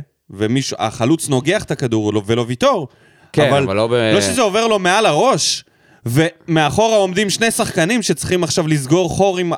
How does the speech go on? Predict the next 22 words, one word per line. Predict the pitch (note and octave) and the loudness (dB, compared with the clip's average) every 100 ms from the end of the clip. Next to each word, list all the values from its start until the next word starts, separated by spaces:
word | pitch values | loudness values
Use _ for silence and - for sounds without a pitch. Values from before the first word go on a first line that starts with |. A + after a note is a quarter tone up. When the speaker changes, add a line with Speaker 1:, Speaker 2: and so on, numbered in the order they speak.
| - | -2
Speaker 1:
ארבעה | C3+ C3 C#3+ F3+ | 0 2 2 2
של | - D#3+ | 0 0
הפועל | C#3+ F3+ | 0 0
תל | E3+ | 0
Speaker 2:
כן. | D3 | 0
Speaker 1:
אביב. | D3 A3+ A2+ | 2 0 -2
זה | F#2 G2+ | -2 0
היה, | G#2+ C3 C3 A#2+ G#2+ F#2+ - _ _ _ _ _ _ _ - | 2 2 2 2 0 -2 -8 _ _ _ _ _ _ _ -4
אה, | |
Speaker 2:
משחק | G#2 | 0
Speaker 1:
הוא | F#2+ | 0
Speaker 2:
לא | G#2+ | 2
Speaker 1:
השאיר | D3 E3 | 2 2
Speaker 2:
טוב | C#3 | 2
Speaker 1:
שם, | E3 D3+ | 2 2
Speaker 2:
שלו. | D3 | 2
Speaker 1:
אה, | D3 D3+ C#3+ _ _ _ _ | 4 2 -2 _ _ _ _
Speaker 2:
הוא, | E2 G2+ - _ - | -6 -6 -8 _ -6
אה... | G2+ F#2 _ D#2 E2+ D#2 | -6 -6 _ -20 -16 -4
הבנתי | A2 A2+ B2 | -2 -2 -2
שהוא | C#3 A#2 | -4 -2
נפצע | G#2 F#2 - D3 E3+ F3 E3+ | -4 -4 0 2 2 2 2